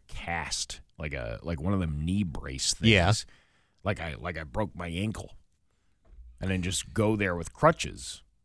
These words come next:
Speaker 1: do you think they might upgrade me for free?
Speaker 2: I don't know, man. You know, b-, back in the day, you know,
Speaker 1: Uh.
Speaker 2: before, uh, before nine eleven,
Speaker 1: Mm-hmm.
Speaker 2: uh, we, uh, got through security in, uh, like, real quick because, uh,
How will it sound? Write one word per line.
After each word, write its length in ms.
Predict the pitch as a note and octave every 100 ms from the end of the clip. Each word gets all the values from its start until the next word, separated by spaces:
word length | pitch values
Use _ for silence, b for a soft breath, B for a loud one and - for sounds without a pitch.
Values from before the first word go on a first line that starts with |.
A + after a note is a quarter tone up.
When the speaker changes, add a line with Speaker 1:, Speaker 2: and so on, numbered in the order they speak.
| _ _
Speaker 1:
do 60 | F2
you 60 | F2
think 200 | A#2 G#2+
they 100 | A2
might 240 | A2+ A2+ -
upgrade 460 | G#2 - C3+ D3
me 120 | D#3+ E3+
for 200 | - D#2+
free? 480 | - E2+ F#2+ E3+ G3
Speaker 2:
I 140 | A2
don't 160 | F#3+ G#3
know, 260 | A3 B3
man. 340 | F#3 D3+ D#3 D#3
You 120 | D3+
know, 40 | C3
b-, 80 | -
back 340 | A2+ D3+ G3
in 60 | G#3
the 80 | D3+
day, 380 | A#2 E3+ C#3 A2
you 140 | A2
know, 100 | C3+
Speaker 1:
Uh. 60 | B2+
Speaker 2:
before, 460 | A#2+ D#3 E3+ E3+ D#3
uh, 100 | C#3
before 460 | C3 - F#3 G3+
nine 200 | C#3 G2+
eleven, 380 | F2+ E2+ D2 D#2
Speaker 1:
Mm-hmm. 360 | C3 A#2+ B2+ B2+ A#2 -
Speaker 2:
uh, 500 | G#2 G2+ F#2+ F#2 F#2+
we, 760 | G#2+ A2 F#3 E3+ D#3+ C#3+ C#3 C3+ C#3+
uh, 180 | B2 G#2+ F#2
got 300 | A#2+ B2+ -
through 580 | - C3 C3 A#2+ A2 - - _ -
security 800 | - A#2 - D3+ E3+ B2 G#2+ F#2+ _ _
in, 300 | B2+ A2 G2+
uh, 240 | G2 F#2 G2
like, 140 | F#2+
real 300 | F2+ G2 D#3
quick 320 | E3+ A#2 F#2+ -
because, 480 | A2+ A#2+ G2 -
uh, 440 | G#2 F#2 G2+ A2